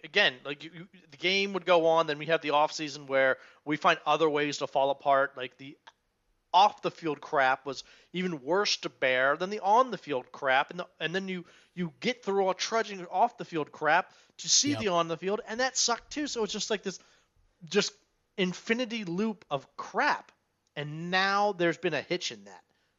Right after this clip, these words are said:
Speaker 2: Yeah. The fact that, I mean, it, it feels like you're in the bottom of a hole and you're looking up when you're hoping for a team that is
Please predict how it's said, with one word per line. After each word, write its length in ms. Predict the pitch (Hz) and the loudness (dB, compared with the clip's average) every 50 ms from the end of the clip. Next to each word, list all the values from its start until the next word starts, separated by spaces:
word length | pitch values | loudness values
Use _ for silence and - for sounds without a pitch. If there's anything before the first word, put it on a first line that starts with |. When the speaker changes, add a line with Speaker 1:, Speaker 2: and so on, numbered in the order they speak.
| _ _ _ - | _ _ _ -10
Speaker 2:
Yeah. 280 | 131 117 107 95 80 87 - _ _ _ _ _ _ | -10 -8 -8 -10 -12 -16 -20 _ _ _ _ _ _
The 140 | 135 139 147 | -6 -6 0
fact 320 | - - 180 202 214 - | 4 4 6 6 4 4
that, 220 | 196 196 170 147 - - 131 139 - - | 2 2 2 2 0 -4 -14 -18 -14 -8
I 60 | - 147 | -4 -2
mean, 160 | 147 147 143 | 0 0 0
it, 320 | 143 - 92 127 143 143 139 | -2 -4 -4 -6 -6 -6 -2
it 180 | - 147 131 | 0 0 2
feels 380 | - 160 156 147 139 135 123 110 | 8 10 12 12 12 10 8 6
like 240 | 120 117 110 - - | 4 4 4 2 0
you're 100 | 110 107 | -2 -2
in 80 | 107 | -2
the 60 | 104 101 | 0 0
bottom 320 | 101 98 101 101 104 101 | 0 0 0 -2 -2 -4
of 60 | 101 | -4
a 60 | 95 | -4
hole 260 | 92 - 110 101 104 107 | -4 -2 -4 -4 -4 -4
and 60 | 101 | -4
you're 100 | 101 98 | -6 -6
looking 340 | 95 95 95 - 98 101 95 | -4 -6 -6 -8 -10 -10 -8
up 240 | 85 104 117 - - | -8 -8 -6 -6 -6
when 140 | 110 104 98 | -6 -6 -6
you're 140 | 95 92 | -6 -8
hoping 460 | 82 - - - 110 - - 113 107 98 | -8 -8 -6 -6 -4 -4 -4 -4 -4 -8
for 240 | - - 107 101 | -10 -10 -8 -6
a 80 | 101 95 | -8 -8
team 580 | - - - 107 101 101 98 101 98 95 95 - _ _ _ _ _ _ _ - | -8 -10 -12 -10 -10 -10 -10 -10 -12 -12 -16 -18 _ _ _ _ _ _ _ -8
that 340 | 107 110 104 101 92 92 - _ _ _ _ | -4 -4 -2 -2 -4 -6 -10 _ _ _ _
is 540 | - 110 107 104 101 95 92 - - - - | -8 -6 -6 -6 -6 -6 -6 -6 -6 -8 -10